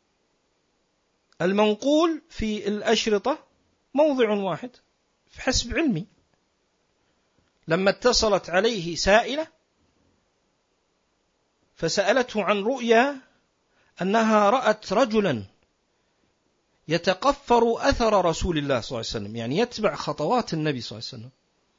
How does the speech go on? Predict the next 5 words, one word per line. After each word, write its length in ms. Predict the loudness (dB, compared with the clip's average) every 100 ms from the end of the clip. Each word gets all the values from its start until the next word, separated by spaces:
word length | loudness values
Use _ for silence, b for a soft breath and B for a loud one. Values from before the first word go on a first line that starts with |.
| _ _ _ _ _ _ _ _ _ _
ففسرها 960 | -2 2 2 4 6 8 8 6 6 6
لها 260 | 2 2
الألباني 640 | 2 0 -2 2 2 2 0
رحمه 400 | -2 -2 -4 -2
الله 320 | 0 0